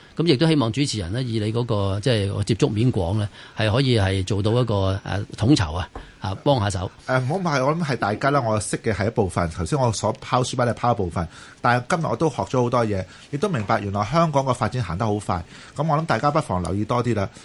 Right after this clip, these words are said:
Speaker 2: 你買隻股票究竟係咪真係話綠色叫就做得到嚟講呢？原來有準則，而呢個準則嚟講呢，香港已經喺呢一個H K Q A A香港品質保證局裏面呢，已經發生咗。而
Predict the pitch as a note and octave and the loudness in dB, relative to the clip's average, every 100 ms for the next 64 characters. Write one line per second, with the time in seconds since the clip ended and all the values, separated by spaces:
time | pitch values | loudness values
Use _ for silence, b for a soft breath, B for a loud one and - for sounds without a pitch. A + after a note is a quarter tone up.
0 | B - C#3+ C3 D3+ C#3+ - C3 C3+ A2 | B -2 2 4 4 2 0 2 2 2
1 | B2 C3 G#2 G2 C3 B2+ F#2+ F2+ G2+ F#2+ | 2 2 0 0 0 0 0 0 0 0
2 | D3+ - - - A#2+ A#2 A2 F#2 G#2+ A#2+ | -4 -4 -12 -2 2 2 2 0 0 0
3 | G2+ G#2+ G2 G2+ A#2+ G2 F2+ F#2 G2 - | 0 0 -2 0 0 -2 -4 0 0 0
4 | E2+ A2 A#2+ - - - A#2+ F3+ E3 A2+ | -4 -2 -4 -4 -14 -2 2 4 2 0
5 | B2+ C#3+ G2 G#2+ C3+ B B - F3 E3+ | -2 -2 0 0 -2 B B -2 2 2
6 | E3 C#3+ A#2+ C#3+ A#2 C#3+ C3+ A2+ G#2+ B2+ | 0 0 0 0 -4 -6 -4 -2 0 0
7 | C3+ A#2 G#2+ - D#3 - - - - C#3 | 0 0 0 0 -2 -2 -6 -6 0 0
8 | C3+ - - C3+ B2+ B2+ A#2 A#2+ B B | 0 -4 0 2 2 2 2 0 B B
9 | B - E3 D3 B2+ B2 A2+ C#3+ C#3 G2+ | B 2 2 2 -2 0 0 -2 -2 -2
10 | B2 B2 G2+ G#2 A2+ A#2 F#2+ F2+ A2 - | 0 -2 -4 -6 -4 -2 -2 -2 -2 -4
11 | B - A2+ C3+ C#3 B2+ A2 B2+ A#2+ F#2+ | B -4 -2 0 -2 -2 -4 -2 -2 -2
12 | F#2+ | -2